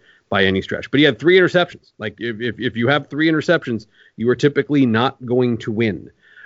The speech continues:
Um, I think that he will play better this week, uh, perhaps even a lot better.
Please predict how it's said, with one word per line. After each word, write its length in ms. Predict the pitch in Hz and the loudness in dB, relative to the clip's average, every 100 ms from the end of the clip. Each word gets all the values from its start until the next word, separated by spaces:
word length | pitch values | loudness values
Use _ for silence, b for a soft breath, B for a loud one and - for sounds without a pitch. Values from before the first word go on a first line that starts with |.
| B | B
Um, 920 | - 107 104 101 101 98 98 98 98 92 | 0 2 4 2 2 0 -2 -2 -4 -2
I 240 | 135 139 | 2 2
think 260 | 135 156 135 | 0 0 0
that 120 | 139 | 0
he 100 | 113 | -2
will 140 | 123 120 | -4 -4
play 300 | - 120 107 | -4 -2 -2
better 340 | 87 98 131 | -4 -2 0
this 180 | 127 - | -2 -4
week, 200 | 131 127 | -8 -8
uh, 120 | - - | -10 -12
perhaps 340 | - 107 104 104 | -10 -6 -4 -4
even 300 | 107 101 98 | -4 -2 -2
a 220 | 78 92 | -2 -4
lot 360 | 87 95 117 151 | -2 0 0 2
better. 340 | 160 208 247 | 4 4 2